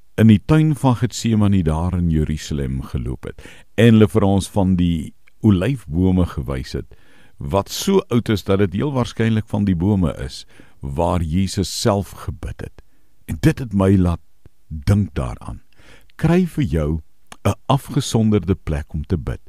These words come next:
Skep vir jou 'n plek, 'n atmosfeer waar jou gedagtes die minste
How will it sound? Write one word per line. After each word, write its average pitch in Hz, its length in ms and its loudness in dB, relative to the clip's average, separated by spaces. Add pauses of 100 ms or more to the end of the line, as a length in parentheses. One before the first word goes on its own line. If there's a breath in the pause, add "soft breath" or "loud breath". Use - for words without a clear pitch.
(300 soft breath)
Skep - 440 -6
vir 113 140 0
jou 78 220 2
'n 62 140 -6
plek, - 240 -12 (400)
'n 143 160 0
atmosfeer 69 840 -2 (260 soft breath)
waar 90 280 0
jou 104 160 6
gedagtes 92 720 -2
die 110 120 4
minste 82 440 -2